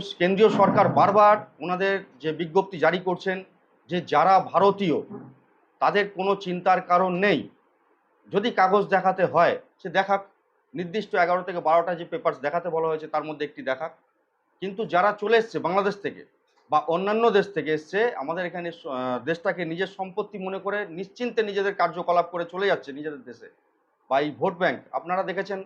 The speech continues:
আপনাদের মাধ্যমে আমরা দেখতে পাচ্ছি মৃত ভোটার যে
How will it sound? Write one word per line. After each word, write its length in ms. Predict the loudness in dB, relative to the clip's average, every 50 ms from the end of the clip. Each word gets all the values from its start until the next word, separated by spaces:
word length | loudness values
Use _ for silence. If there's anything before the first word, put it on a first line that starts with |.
| _
আপনাদের 360 | -14 -14 -12 -10 -8 -8 -6 -4
মাধ্যমে 300 | -4 -4 -4 -4 -4 -4
আমরা 120 | -4 -4
দেখতে 260 | -4 -6 -6 -4 -2
পাচ্ছি 340 | -2 -2 -2 -4 -10 -20 -20 -20 _ _ _ _ -8
মৃত 220 | -8 -6 -2 0
ভোটার 460 | 0 0 2 2 2 4 4 4 2 2 -2 -8 _ _ _ _ _ _ _ _ _ _ _ _ _ _ _ -8
যে 360 | -4 -2 0 0 0 -2 -4